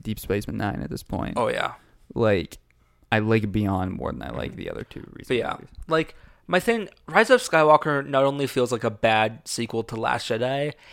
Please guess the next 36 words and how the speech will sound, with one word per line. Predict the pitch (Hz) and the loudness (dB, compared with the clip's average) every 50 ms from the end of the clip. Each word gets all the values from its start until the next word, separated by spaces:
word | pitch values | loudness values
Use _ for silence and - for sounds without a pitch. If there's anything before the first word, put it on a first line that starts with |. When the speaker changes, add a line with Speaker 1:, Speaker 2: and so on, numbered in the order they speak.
| - - | -18 -12
Speaker 2:
it | - 151 139 | -10 -6 2
feels | - 170 220 214 | 4 4 6 6
like | 233 202 | 6 4
a | 160 | 4
bad | 120 110 - 123 120 123 - | 4 6 6 6 8 6 6
sequel | - 131 131 - 127 120 | 2 -2 0 2 2 2
to | 113 113 | 2 0
The | 110 113 | -2 -2
Force | - - 123 120 110 - | -2 0 0 0 0 0
Awakens. | 113 104 113 110 107 - 110 120 127 135 135 131 - - - _ _ _ _ _ _ _ _ _ - | -2 0 0 -2 -2 -4 -8 -10 -10 -12 -14 -14 -12 -14 -14 _ _ _ _ _ _ _ _ _ -2
And | 139 139 | 2 4
it | 147 | 4
also | 165 196 202 - - | 4 4 4 0 -2
just | - - - - - - | -4 -6 -10 -10 -14 -10
feels | - - 156 151 147 151 | -2 2 2 4 4 4
like | 156 139 | 2 4
a | 131 120 | 4 4
poorly | - - - - 135 127 120 127 123 120 120 120 - - | 4 2 -4 -2 0 0 0 0 -2 -2 -2 -4 -8 -10
conceived | - - 127 117 110 - - 120 117 113 113 110 113 - 120 110 | -12 -12 -10 -8 -8 -6 -4 -4 -4 -4 -6 -6 -10 -14 -14 -12
movie | 117 117 117 117 110 113 117 120 120 123 - - _ _ _ _ _ | -8 -8 -8 -8 -8 -8 -8 -8 -8 -10 -12 -14 _ _ _ _ _
in | - 127 113 | -8 -6 -2
terms | 123 120 117 110 127 | -2 -2 -2 -2 -6
of | 113 - | -6 -2
character | - 123 117 123 - 127 | -2 -2 -2 -2 -4 -10
choices | 117 - - - 131 - 123 117 | -12 -10 -8 -10 -8 -10 -12 -14
and | 123 120 | -14 -14
stuff. | - - - - - - - - _ _ _ _ _ _ _ _ _ - - _ _ _ _ _ | -10 -8 -8 -8 -8 -10 -16 -18 _ _ _ _ _ _ _ _ _ -20 -20 _ _ _ _ _
Speaker 1:
I | - 131 | -14 -14
just | - 175 175 - | -12 -12 -14 -12
feel | - - 175 175 | -8 -8 -6 -4
like | 180 180 175 - | -4 -4 -4 -6
they | 151 143 | -8 -8
could | - - - 139 | -6 -6 -6 -4
have | 147 127 - | -4 -4 -6
ended | - 98 104 110 110 107 - | -6 -6 -6 -4 -4 -2 -2
the, | 110 104 | -2 -2